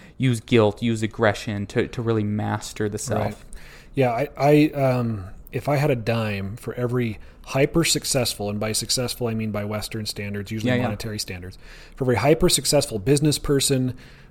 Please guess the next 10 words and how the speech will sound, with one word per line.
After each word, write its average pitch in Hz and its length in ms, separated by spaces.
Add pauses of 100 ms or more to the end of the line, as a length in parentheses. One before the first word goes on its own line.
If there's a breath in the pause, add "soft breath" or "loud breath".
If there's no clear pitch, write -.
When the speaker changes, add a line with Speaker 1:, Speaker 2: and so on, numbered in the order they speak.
Speaker 2:
who, 131 340
you 143 80
know, 123 100
sacrificed 151 840
relationships, 113 760
sacrificed 139 600
sleep, 127 280
sacrificed 135 560
their 98 140
help, 113 360